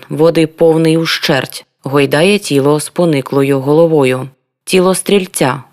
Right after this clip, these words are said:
убитого вчора, з його останнього набою. "Odчини вікно", сказала прекрасна Альчеста. "Тут можна задихнутись". І от, не зміркувавши, що він робить, доктор Леонардо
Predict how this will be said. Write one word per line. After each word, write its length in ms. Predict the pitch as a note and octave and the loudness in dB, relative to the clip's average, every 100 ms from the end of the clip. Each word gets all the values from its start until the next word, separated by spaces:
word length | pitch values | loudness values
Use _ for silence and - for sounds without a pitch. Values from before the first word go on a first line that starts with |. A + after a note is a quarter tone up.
| - | -4
убитого 480 | E3+ D3 C#3 C3 C#3+ | 0 0 -2 -2 -4
вчора, 520 | C3+ D3+ C3 C3 C3+ _ _ _ | -2 -2 -2 -4 -8 _ _ _
з 100 | C#3+ | -4
його 380 | C#3+ C#3 D3+ D3 - _ _ | -2 0 0 -2 -8 _ _
останнього 800 | - F#3+ - C3+ C#3 C3+ C#3 C3+ _ _ | -6 -6 -4 -4 -4 -4 -4 -6 _ _
набою. 540 | D#3 E3+ C#3 B2+ C3+ C3+ _ _ _ _ _ _ _ _ - | -4 0 0 -2 -4 -10 _ _ _ _ _ _ _ _ -2
"Odчини 500 | D4 - D#4+ D#4+ E4+ | -2 0 2 4 4
вікно", 460 | B3+ A#3 G#3+ G3+ F#3+ _ _ - | 2 2 0 0 -4 _ _ -18
сказала 560 | - E3 D3+ F3+ A#3+ | -6 -2 0 2 2
прекрасна 560 | A#3 F#3+ - D3+ D3+ E3 | 2 0 0 -2 -2 -2
Альчеста. 680 | - F#3 - F3 C#3 - B2+ - _ _ _ _ _ _ _ - | -2 -2 0 0 -2 -4 -6 -8 _ _ _ _ _ _ _ -2
"Тут 200 | C#4+ C#4 | 0 2
можна 400 | C#4 C#4 C4+ C4+ | 2 4 2 2
задихнутись". 840 | C4+ C4+ C4 C#4 B3+ D#3+ - - _ _ _ _ _ _ _ _ _ _ | 2 0 0 0 0 -4 -8 -14 _ _ _ _ _ _ _ _ _ _
І 120 | - - | 0 2
от, 320 | A#3 D4 - | 4 2 2
не 180 | G#3 G3 | 2 2
зміркувавши, 760 | G3+ G#3 B3 A3 C#3+ C#3+ C#3+ | 2 2 2 2 2 0 -2
що 400 | C3+ - - F#3+ | -2 -2 2 4
він 180 | C#3+ C3+ | 4 2
робить, 480 | D3+ A3+ A#3+ C4+ - | 4 4 4 0 -2
доктор 500 | - E3 D#3 - C#3 | -4 0 0 0 -2
Леонардо 680 | C3+ C3 C#3 F#3+ A3+ A3 A#3+ | 2 2 2 0 0 2 0